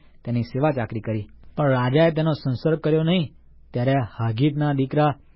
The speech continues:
અદોનિયાએ મગરૂર થઈને કહ્યું કે, "હું રાજા થઈશ."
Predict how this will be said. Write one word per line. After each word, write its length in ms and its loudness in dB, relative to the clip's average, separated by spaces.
અદોનિયાએ 720 2
મગરૂર 400 2
થઈને 260 -2
કહ્યું 220 -4
કે, 100 -2
"હું 320 -2
રાજા 240 2
થઈશ." 240 0